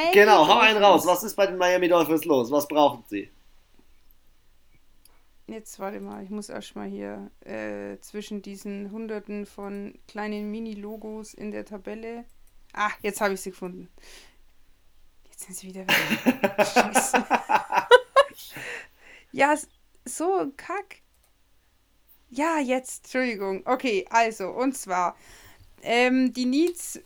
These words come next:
Speaker 2: also ich fang wieder so wie vorhin an. Das Rekord vom letzten Jahr war zehn sechs. Sie haben's damit nicht mehr in die Playoffs geschafft.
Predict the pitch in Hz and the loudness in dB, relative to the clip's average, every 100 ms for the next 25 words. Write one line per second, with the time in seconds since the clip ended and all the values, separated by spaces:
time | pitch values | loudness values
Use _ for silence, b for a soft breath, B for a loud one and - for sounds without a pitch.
0 | - 214 196 190 202 202 202 190 196 202 | -8 -4 -2 -4 -4 -8 -8 -10 -14 -12
1 | 226 240 254 226 220 220 254 320 285 - | -10 -6 -6 -6 -8 -4 -2 2 0 0
2 | 220 226 - 214 208 208 208 208 - - | -2 -2 -4 -4 -2 0 -2 -4 -6 -6
3 | 240 226 208 285 - - 226 208 220 214 | -4 -2 0 0 -2 -8 -6 -4 -6 -6
4 | 202 202 220 302 - 208 202 196 202 226 | -6 -4 -2 -2 -4 -8 -8 -8 -6 -6
5 | - 262 285 294 339 - | -8 -12 -6 -6 -8 -14